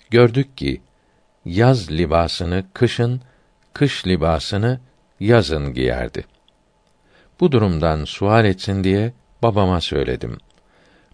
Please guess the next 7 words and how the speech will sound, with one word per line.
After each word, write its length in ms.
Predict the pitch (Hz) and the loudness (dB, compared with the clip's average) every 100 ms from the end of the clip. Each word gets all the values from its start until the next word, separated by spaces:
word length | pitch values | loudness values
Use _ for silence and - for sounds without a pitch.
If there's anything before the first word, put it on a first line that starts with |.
| - | 0
Babam 320 | 131 143 131 | 2 2 2
da 100 | 131 | 0
sual 420 | - 123 117 90 | 2 2 4 2
etti. 400 | 76 - - - _ _ _ _ - | -2 -8 -14 -14 _ _ _ _ -2
Buyurdu 380 | 110 107 98 127 | 2 2 2 0
ki, 260 | 127 73 - _ _ _ _ _ _ - | 0 -8 -8 _ _ _ _ _ _ 0
"Resulullah 760 | 107 - 120 117 120 120 120 | 2 4 4 6 6 6 4